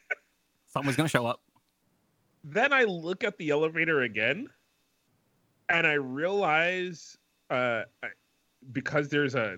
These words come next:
Speaker 2: there's a little, there's a little paper heart on the, on, above the elevator buttons that goes,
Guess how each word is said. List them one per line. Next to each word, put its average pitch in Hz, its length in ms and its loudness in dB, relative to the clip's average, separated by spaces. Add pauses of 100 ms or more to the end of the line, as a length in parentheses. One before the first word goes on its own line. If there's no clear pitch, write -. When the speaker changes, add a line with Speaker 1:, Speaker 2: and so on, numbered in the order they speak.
Speaker 2:
there's 123 300 0
a 107 180 0
little, 185 560 4
there's 139 240 4
a 131 60 6
little 151 380 4 (180)
paper 220 420 4
heart 165 380 2 (120)
on 147 200 0
the, 135 180 0
on, 139 300 -2
above 143 340 0
the 160 140 2
elevator 120 420 4
buttons 95 380 -6
that 110 200 2
goes, 107 580 -2